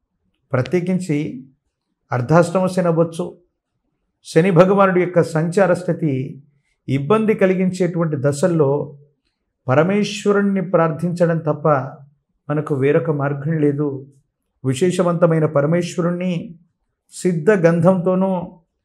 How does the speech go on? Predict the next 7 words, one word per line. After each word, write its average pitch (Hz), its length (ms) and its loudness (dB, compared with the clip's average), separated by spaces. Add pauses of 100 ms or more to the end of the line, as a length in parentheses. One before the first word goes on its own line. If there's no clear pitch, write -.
(380)
విభూది 185 540 4
భస్మంతోనూ 180 600 2 (160)
అర్చన 185 260 0 (120)
చేసిన 180 300 -2 (1800)
మహోన్నతమైనటువంటి 185 1160 0
పరమేశ్వరుడి 175 640 0
యొక్క 170 200 -2